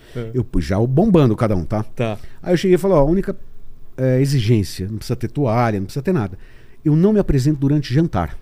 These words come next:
Speaker 1: É, não, esquece.
Speaker 2: Esquece, cara,
Speaker 1: Esquece, você não
Speaker 2: como?
Speaker 1: vai competir com comida,
Speaker 2: Com
Speaker 1: cara.
Speaker 2: frango, um
Speaker 1: <laughs>
Speaker 2: frangão, a pessoa abrindo, pô,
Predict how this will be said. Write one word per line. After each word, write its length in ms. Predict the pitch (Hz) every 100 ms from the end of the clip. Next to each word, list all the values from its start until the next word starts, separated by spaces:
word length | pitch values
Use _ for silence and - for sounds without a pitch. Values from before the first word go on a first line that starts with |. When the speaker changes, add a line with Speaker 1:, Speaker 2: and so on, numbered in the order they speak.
| -
Speaker 1:
É, 280 | - 104 90
não, 200 | 120 175
esquece. 520 | - - 330 226 -
Speaker 2:
Esquece, 520 | - - 285 285 - -
cara, 200 | 160 135
Speaker 1:
Esquece, 140 | 123
você 60 | 320
não 80 |
Speaker 2:
como? 140 | 160 131
Speaker 1:
vai 100 | 240
competir 320 | 190 175 170
com 140 | - 165
comida, 460 | 180 175 220 131
Speaker 2:
Com 80 | 135
Speaker 1:
cara. 140 | 202 -
Speaker 2:
frango, 440 | 220 214 180 143
um 80 | 143
Speaker 1:
<laughs> 20 |
Speaker 2:
frangão, 600 | 170 170 160 202 190 156
a 200 | 156 143
pessoa 340 | 135 143 165 151
abrindo, 460 | 143 175 170 147
pô, 260 | 143 196